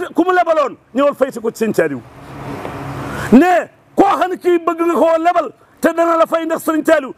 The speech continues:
ne ñëwal leb si ko ci, lebal si ko ci ngóob mii dana la fay ci doole yi Sëñ Cheikhum Sëñ Saliou. Moo tax Cheikh Amar ni bàyyiwul kenn, bàyyiwul fenn, bàyyiwul ñenn, lépp lu mu am daal dana nekk ci ginnaaw Sëñ Moustapha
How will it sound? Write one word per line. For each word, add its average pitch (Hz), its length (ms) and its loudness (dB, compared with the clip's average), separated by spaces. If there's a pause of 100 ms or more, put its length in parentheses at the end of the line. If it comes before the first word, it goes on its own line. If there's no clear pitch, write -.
(180)
ne 262 200 2
ñëwal 269 340 2
leb 269 100 0
si 247 140 -12
ko 240 140 -2
ci, 247 140 -6 (100)
lebal 247 300 2
si 233 100 -12
ko 226 120 -2
ci - 120 -8
ngóob 240 260 0
mii 240 240 0 (200)
dana 262 220 4
la 247 100 2
fay 233 240 -2 (220)
ci 311 120 2
doole 320 320 2
yi 226 60 -12
Sëñ 262 240 -2
Cheikhum 226 300 0
Sëñ 196 180 -2
Saliou. 165 240 -2 (320)
Moo 185 160 4
tax 233 200 -6
Cheikh 262 160 0
Amar 220 260 -4 (460)
ni 247 140 4
bàyyiwul 294 500 0
kenn, 269 400 0 (480)
bàyyiwul 302 460 2
fenn, 277 440 -2 (380)
bàyyiwul 311 500 2
ñenn, 311 460 0 (400)
lépp 427 300 2
lu 330 180 0
mu 320 80 -2
am 269 220 -4 (320)
daal 269 340 2
dana 285 220 0
nekk 285 320 -2
ci 330 120 -2
ginnaaw 339 280 0
Sëñ 285 180 -8
Moustapha 247 420 0